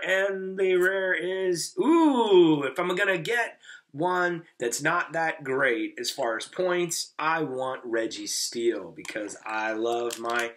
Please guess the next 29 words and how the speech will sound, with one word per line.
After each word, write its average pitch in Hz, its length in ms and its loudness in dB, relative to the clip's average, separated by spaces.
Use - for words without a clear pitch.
Uh, 107 440 -4
I 110 80 -6
love 120 280 0
my 120 440 0
Solgaleo 127 560 -2
deck, 127 320 0
and 113 120 -16
he 147 100 -6
will 160 100 -4
fit 131 220 -6
in 117 260 -4
very 143 380 -8
nicely. - 680 -12
So, 139 480 0
good, 160 180 0
good, 175 120 0
good, 170 140 4
good, 175 160 -2
good. 180 300 -2
I 135 120 -2
don't 131 140 0
even 113 140 -2
wanna 107 160 -6
know 107 100 -2
what 104 120 -2
Eevee's 104 240 -4
doing 101 200 -6
over 101 140 -10
there. 104 220 -4